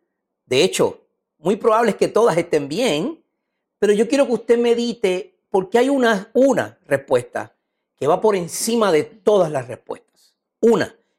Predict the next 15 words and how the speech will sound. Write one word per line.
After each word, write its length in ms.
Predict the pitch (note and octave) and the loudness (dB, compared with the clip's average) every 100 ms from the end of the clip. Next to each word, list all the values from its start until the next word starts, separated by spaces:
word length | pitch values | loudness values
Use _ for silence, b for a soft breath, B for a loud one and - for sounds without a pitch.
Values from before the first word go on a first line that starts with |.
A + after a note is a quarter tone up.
| - | -6
Y 60 | |
esa 120 | D3+ G3+ | -2 0
respuesta 400 | G3+ G#3+ G#3+ G#3+ | 0 0 0 2
la 80 | |
vamos 240 | F3+ F#3+ G3 | 0 2 0
a 40 | |
discutir 440 | F#3 F#3 E3 F#3 D#3 | 0 -2 -6 -2 2
hoy, 340 | E3+ D#3 - _ _ _ _ _ _ _ _ _ | 2 0 -4 _ _ _ _ _ _ _ _ _
eh, 100 | - - | -14 -6
sobre 280 | - F#3 E3+ | 0 2 2
la 120 | D#3+ | 2
necesidad 640 | D#3+ D#3 D3 - A#2+ B2+ | -2 -4 -6 -4 -2 0
de 120 | D3 | 2
la 120 | D3 B2+ | 2 2
Biblia. 360 | F3+ F3 F#2 | -2 -4 -12